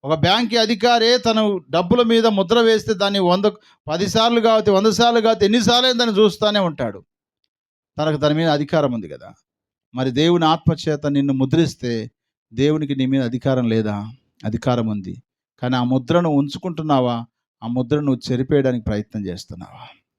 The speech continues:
అంటే మనుషుడు వేసిన ముద్ర పోతుంది కానీ దేవుడు వేసిన ముద్ర పోతుందా? ఒకవేళ నువ్వు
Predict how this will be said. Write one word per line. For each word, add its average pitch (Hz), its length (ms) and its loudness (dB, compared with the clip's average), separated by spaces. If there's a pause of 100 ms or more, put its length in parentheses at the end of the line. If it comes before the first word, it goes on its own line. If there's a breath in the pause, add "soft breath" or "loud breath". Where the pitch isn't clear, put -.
(280 soft breath)
అంటే 220 160 0
మనుషుడు 226 440 4
వేసిన 247 280 2
ముద్ర 233 300 2
పోతుంది 226 420 2
కానీ 226 200 2
దేవుడు 220 300 4
వేసిన 208 180 0
ముద్ర 208 440 0 (880)
పోతుందా? 208 400 0 (1040)
ఒకవేళ 170 500 2
నువ్వు 175 220 -2